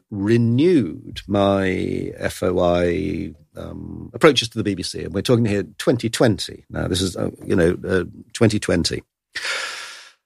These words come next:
And they then came back with a really bizarre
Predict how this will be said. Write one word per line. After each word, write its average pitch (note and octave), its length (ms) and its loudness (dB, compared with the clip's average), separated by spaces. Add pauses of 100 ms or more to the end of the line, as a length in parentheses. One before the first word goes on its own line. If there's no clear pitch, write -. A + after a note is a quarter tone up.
(280)
And D3+ 500 4 (460)
they D#3 440 4
then C3 180 -2 (580)
came G#2 260 -2
back G#2 220 0
with G#2 160 0
a G2+ 220 2 (320)
really B2 260 4
bizarre F2 640 0